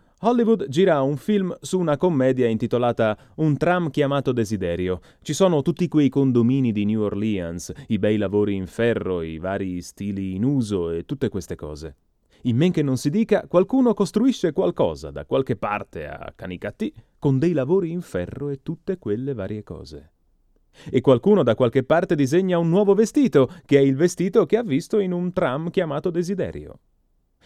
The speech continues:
Qual era quel film? Ambra. Ecco, Ambra, d'accordo.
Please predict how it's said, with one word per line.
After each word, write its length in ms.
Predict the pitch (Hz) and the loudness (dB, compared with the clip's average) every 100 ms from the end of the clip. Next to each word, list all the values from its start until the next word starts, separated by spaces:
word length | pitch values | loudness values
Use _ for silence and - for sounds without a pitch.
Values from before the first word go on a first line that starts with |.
| - | -14
Qual 200 | - - | -4 0
era 180 | 127 87 | 0 -2
quel 180 | 80 78 | -10 -12
film? 520 | - 78 69 69 69 - _ _ - - - - | -12 -14 -14 -16 -18 -20 _ _ -20 -20 -20 -16
Ambra. 560 | 151 104 80 78 71 - _ _ _ _ - | -14 -12 -12 -14 -16 -18 _ _ _ _ -2
Ecco, 380 | 170 156 131 - - | -2 0 -2 -4 -8
Ambra, 600 | 123 80 73 76 65 - | -8 -8 -10 -12 -14 -16
d'accordo. 640 | - - - - - - | -12 -8 -8 -12 -16 -20